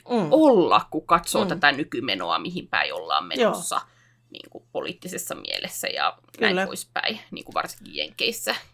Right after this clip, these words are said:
Speaker 1: Joo.
Speaker 2: Niin, niin kun, ö, se on tosi mielenkiintoinen kyllä,
Speaker 1: On, on.
Speaker 2: että
Speaker 1: Et kyllä,
Speaker 2: suosittelemme.
Speaker 1: joo, mä tykkään sitä katsoa.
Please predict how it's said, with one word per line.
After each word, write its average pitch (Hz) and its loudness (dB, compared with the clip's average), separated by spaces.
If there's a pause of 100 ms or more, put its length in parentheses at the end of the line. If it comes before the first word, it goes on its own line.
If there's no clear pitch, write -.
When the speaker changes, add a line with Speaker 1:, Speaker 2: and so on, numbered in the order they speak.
Speaker 1:
Joo. 196 2
Speaker 2:
Niin, 165 -6 (680)
niin - -8
kun, - -10 (180)
ö, - -2 (420)
se - 0
on 233 4
tosi 233 2
mielenkiintoinen - 0
kyllä, - -12
Speaker 1:
On, 208 4 (360)
on. 180 -4
Speaker 2:
että 180 -12
Speaker 1:
Et 226 -12
kyllä, - -18
Speaker 2:
suosittelemme. 233 -4 (360)
Speaker 1:
joo, 175 -2 (260)
mä 220 -2
tykkään 170 -8
sitä 160 -10
katsoa. - -12